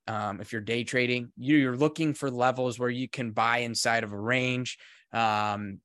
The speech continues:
and that really what you got. That market came right down to value high from yesterday. It bounced right off of it and rotated back higher here today,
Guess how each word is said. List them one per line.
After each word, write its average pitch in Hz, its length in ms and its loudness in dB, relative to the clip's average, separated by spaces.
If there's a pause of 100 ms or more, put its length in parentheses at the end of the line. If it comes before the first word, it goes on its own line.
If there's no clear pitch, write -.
(200)
and 135 120 2
that 165 140 4
really 151 300 6
what 131 160 0
you 120 100 -4
got. 120 300 0
That 117 160 0
market 123 340 0
came 120 240 -4
right 151 200 2
down 143 340 2
to 117 120 -10
value 127 380 2
high 139 240 2
from 123 220 -8
yesterday. 127 640 0 (320)
It 117 160 -2
bounced 143 340 2
right 147 140 6
off 135 260 4
of 151 140 -8
it - 160 -2
and 120 100 -6
rotated 135 460 -2
back 131 240 0
higher 123 280 0
here 101 200 -6
today, 95 420 -4